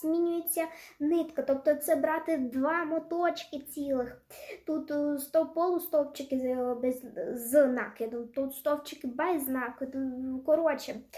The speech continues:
тут, чесно, можна запутатися, тому я це роблю вдома, а не тут, я не знаю, я вам показувала голову, але я не знаю, чи вона мені подобається, чи не подобається. Бо це мали бути зуби.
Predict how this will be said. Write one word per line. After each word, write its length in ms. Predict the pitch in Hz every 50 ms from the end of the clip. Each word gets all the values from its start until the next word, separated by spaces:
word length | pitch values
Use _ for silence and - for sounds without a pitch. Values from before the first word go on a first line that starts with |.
| - - - -
тут, 180 | - 403 392 403 -
чесно, 240 | 370 339 349 330 302
можна 360 | 294 302 311 302 302 302 277
запутатися, 840 | 262 262 247 - 392 508 - - - - - 320 285 - 262 254 -
тому 140 | 285 370 554 679
я 240 | 427 320 294 277 262
це 520 | - - - - 339 330 320 302 285 277 262
роблю 600 | 262 269 247 269 311 370 403 392 381 370 330 294 269 269 269 254 233 233 226 233 233
вдома, 500 | 226 240 330 392 494 - - 277 226 - - - - - - - - - - - -
а 100 | 294 294
не 100 | 285 269
тут, 180 | 277 277 269 -
я 180 | - 302 330 359
не 100 | 349 349
знаю, 380 | 339 359 339 320 320 320 339 349 - - _ _ -
я 120 | 359 339
вам 140 | 339 339 330
показувала 600 | - 381 381 415 415 427 427 - 427 403 381 320
голову, 400 | 311 311 311 311 302 302 302 -
але 460 | - 294 302 311 311 320 330 320 311 311 311 - _ _ _ _ _ _ _ _ -
я 200 | 415 494 587 508
не 60 | 381
знаю, 280 | - - 311 294 262 254
чи 140 | - - 370
вона 180 | 370 359 349 349
мені 220 | 339 339 339 339
подобається, 540 | 330 349 330 370 403 - 302 294 269 - - -
чи 120 | - 269
не 80 | 262 262
подобається. 680 | 262 247 226 - 254 262 254 226 214 214 208 - 254 254 - _ _ - - - - - - - - _ -
Бо 160 | 262 262 311 311 311 - - -
це 240 | - - 370 370 392 440 494 466 -
мали 400 | 294 285 294 311 311 339 339 330
бути 380 | 262 254 285 302 302 - 302 277
зуби. 500 | 262 254 262 262 247 233 - - 294